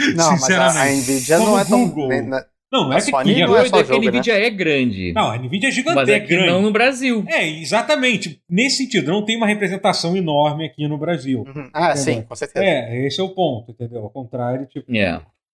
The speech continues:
Speaker 2: E aí, o que que aconteceu? A, é... aí ontem eu consegui, eu consegui finalmente logar. Ontem ou anteontem,
Speaker 3: Nossa.
Speaker 2: assim. E aí, tipo, eu antes de jogar, eu pensei, "Ah, não, peraí, eu quero,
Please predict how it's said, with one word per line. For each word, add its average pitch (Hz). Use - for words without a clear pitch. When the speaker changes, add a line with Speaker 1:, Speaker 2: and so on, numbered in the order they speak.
Speaker 2:
E 208
aí, 208
o 226
que 233
que 240
aconteceu? 220
A, 139
é... 156
aí 190
ontem 233
eu 170
consegui, 170
eu 147
consegui 165
finalmente 196
logar. 160
Ontem 175
ou 151
anteontem, 127
Speaker 3:
Nossa. 113
Speaker 2:
assim. 110
E -
aí, 349
tipo, 240
eu 285
antes 339
de 175
jogar, 170
eu 180
pensei, 196
"Ah, 262
não, 147
peraí, 180
eu 110
quero, 147